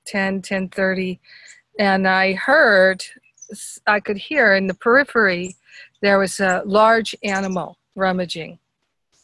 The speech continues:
And I thought, "I think that's a bear." 'Cause there are bears here. There, the bears are real,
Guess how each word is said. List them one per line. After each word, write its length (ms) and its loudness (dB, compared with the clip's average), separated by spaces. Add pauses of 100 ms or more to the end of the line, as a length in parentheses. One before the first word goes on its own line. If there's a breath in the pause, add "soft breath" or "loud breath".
(400 soft breath)
And 280 -2
I 160 -2
thought, 360 -4 (200)
"I 60 -6
think 200 -6
that's 300 -2
a 40 -2
bear." 480 0 (960 loud breath)
'Cause 160 -8
there 140 4
are 240 4
bears 600 0
here. 480 -6 (260)
There, 360 -4
the 260 -4
bears 400 0
are 200 0
real, 580 0